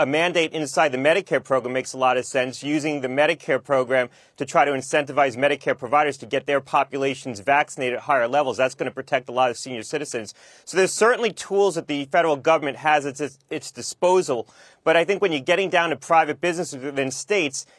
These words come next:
you want to see those decisions made by the businesses by the, at the local level.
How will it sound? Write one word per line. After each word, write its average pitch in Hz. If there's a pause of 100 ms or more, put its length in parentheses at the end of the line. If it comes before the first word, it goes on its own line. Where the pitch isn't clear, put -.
(140)
you 165
want 208
to 208
see 185
those 175
decisions 147
made 156
by 156
the 131
businesses 156
by 156
the, 143 (200)
at 175
the 170
local 147
level. 139